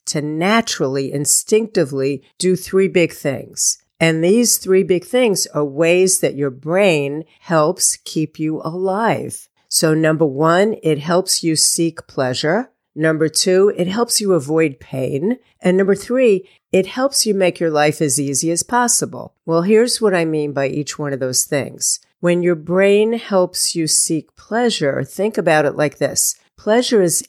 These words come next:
anything that lights up the reward center of your brain. So that could be sugar or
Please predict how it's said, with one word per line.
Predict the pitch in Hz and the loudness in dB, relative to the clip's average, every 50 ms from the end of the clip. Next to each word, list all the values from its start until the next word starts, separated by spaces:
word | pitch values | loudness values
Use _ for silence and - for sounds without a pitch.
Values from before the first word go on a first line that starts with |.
| _ - | _ -6
anything | - 202 240 277 302 285 262 262 - - 151 143 131 143 | -2 0 2 4 4 2 0 -2 -2 0 0 0 0 0
that | 131 139 135 - - - | 0 0 0 -2 -2 -6
lights | 139 147 143 139 156 190 233 226 - - - | -8 -4 -2 0 2 2 2 2 0 0 2
up | 180 160 156 151 _ - | 2 2 0 -2 _ -6
the | - 147 | -6 -6
reward | 127 135 139 127 120 131 139 147 151 151 156 165 165 - - | -4 -4 -6 -6 -4 -2 0 0 2 2 2 0 0 -2 -6
center | - - - - 165 151 143 139 - 156 147 | -4 0 0 2 2 2 0 -2 -2 -2 -4
of | 143 131 151 | -4 -4 -4
your | 151 151 | -4 -4
brain. | 143 - 196 226 240 214 151 127 123 - _ - _ _ _ - | -2 0 0 2 4 2 2 0 -2 -10 _ -18 _ _ _ -8
So | - - - - 165 156 156 160 | -4 -2 0 2 4 4 4 2
that | 135 147 147 147 156 - - | 2 2 0 0 0 -4 -6
could | - 170 160 151 - | -4 -4 -4 -4 -2
be | - 170 180 | 0 0 0
sugar | 180 - - - - 233 233 220 170 160 139 123 - - _ _ _ _ _ | 2 0 -2 -2 0 0 0 0 0 -2 -4 -4 -6 -12 _ _ _ _ _
or | - 151 156 151 | -4 -2 -2 0